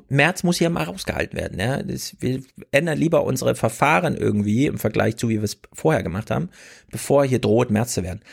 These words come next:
Und interessanterweise ist es nicht nur ein C-D-U-Phänomen, sondern die Politik allgemein möchte gerne so einen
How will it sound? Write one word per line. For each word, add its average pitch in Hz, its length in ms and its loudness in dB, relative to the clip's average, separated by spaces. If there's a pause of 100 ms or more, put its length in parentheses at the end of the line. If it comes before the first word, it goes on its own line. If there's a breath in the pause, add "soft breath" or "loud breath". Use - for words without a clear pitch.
(380 loud breath)
Und 117 180 2
interessanterweise 147 720 0
ist 113 160 0
es 120 160 0
nicht 147 220 -2
nur 139 100 0
ein 127 140 0
C-D-U-Phänomen, 113 760 0
sondern 117 400 -2
die - 300 -2 (120)
Politik 160 640 2
allgemein 185 800 2
möchte - 260 0
gerne 127 260 2
so 127 160 2
einen 123 280 0